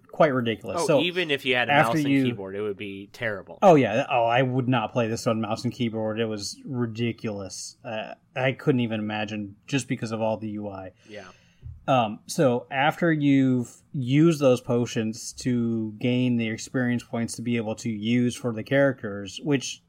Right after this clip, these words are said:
Speaker 1: uh, I wanna note all, as well, as you're playing the characters, they actually gain experience points as well. This was just kinda like a top-off experience points, uh, so to speak. It is really weird how they did it. Like,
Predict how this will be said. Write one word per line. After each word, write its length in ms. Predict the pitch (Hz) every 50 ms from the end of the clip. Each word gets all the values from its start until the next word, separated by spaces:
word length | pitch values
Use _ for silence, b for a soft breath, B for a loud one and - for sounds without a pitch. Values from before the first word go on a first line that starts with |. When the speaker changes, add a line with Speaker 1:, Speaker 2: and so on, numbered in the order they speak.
| _ -
Speaker 1:
uh, 40 | 135
I 200 | 143 135 113 135
wanna 180 | 139 147 143
note 260 | 135 135 139 131 127 127
all, 200 | 127 117 131 151
as 160 | 165 127 117
well, 520 | 117 120 127 123 120 117 107 107 104 - b b b b b b b b -
as 300 | - 123 127 135 131 120
you're 120 | 127 127 127
playing 360 | 120 - - 131 131 127 123 117
the 60 | 117
characters, 680 | - - 135 123 120 117 - 123 117 113 110 104 98 104
they 240 | 107 120 120 120
actually 320 | 123 117 117 - - 127 113
gain 220 | 107 120 117 113
experience 460 | 110 101 - - - 123 113 113 101
points 240 | - - 120 113 104
as 120 | 117 110 110
well. 440 | 110 110 113 117 127 135 156 160 b b b b b b b
This 160 | 139 131 -
was 140 | 143 123 110
just 220 | 120 127 117 - -
kinda 180 | - 123 120
like 240 | 113 113 110 104 -
a 220 | 107 101 101 98 92
top-off 680 | - - - 131 123 120 - 151 151 151 147 - - _ -
experience 480 | 156 - - - 170 160 160 165 165
points, 540 | - - 175 170 175 175 165 - - - - -
uh, 180 | 147 143 - -
so 220 | - - 180 170
to 80 | 165 160
speak. 340 | - - 185 180 185 185 -
It 140 | - 131 - -
is 180 | 160 151 131 131
really 280 | 147 156 147 135 131
weird 280 | 123 120 127 123 117 107
how 100 | 113 110
they 120 | 107 107 104
did 160 | 110 113 104
it. 160 | 107 110 110
Like, 260 | 113 110 110 110 110